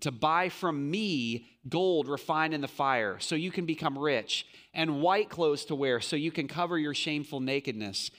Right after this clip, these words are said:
and salve to put on your eyes, so that you can see. Now, we're just gonna hit the pause button right here. There's more to this letter, and we'll, we'll come back to the rest of it here in the end, but let's just unpack what we just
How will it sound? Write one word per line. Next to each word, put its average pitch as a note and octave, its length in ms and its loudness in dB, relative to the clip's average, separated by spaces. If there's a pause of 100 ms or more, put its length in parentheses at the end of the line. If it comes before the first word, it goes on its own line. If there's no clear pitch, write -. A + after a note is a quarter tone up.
(220)
and C3+ 120 -2
salve E3 600 2
to D3+ 80 -8
put D#3+ 240 -2
on C3+ 220 -2
your C3 160 -4
eyes, G#2+ 560 2 (240)
so C3+ 180 -2
that A#2+ 140 0
you A2+ 160 -4
can A2 180 -6
see. G2 580 -6 (1160)
Now, E3 100 6
we're F#3+ 100 4
just A#3+ 140 -2
gonna A#3 140 2
hit G#3+ 160 4
the F3+ 60 2
pause G3 380 4
button E3 280 2
right F3 160 4
here. F3+ 100 0
There's E3+ 220 0
more F#3+ 340 4
to F#3+ 80 -4
this E3+ 220 0
letter, D#3+ 300 6
and D#3 120 0
we'll, F3 140 4
we'll E3+ 120 2
come G3 240 0
back F#3 200 4
to F3 100 -4
the E3 80 2
rest E3+ 320 2
of D#3 120 2
it D3+ 80 2
here E3+ 120 0
in D#3 60 0
the D#3+ 100 2
end, D#3 80 2
but D#3 100 0
let's A3+ 240 2
just C#4 300 -4
unpack F#3 560 2
what E3 200 2
we D#3+ 140 -2
just D3 460 -2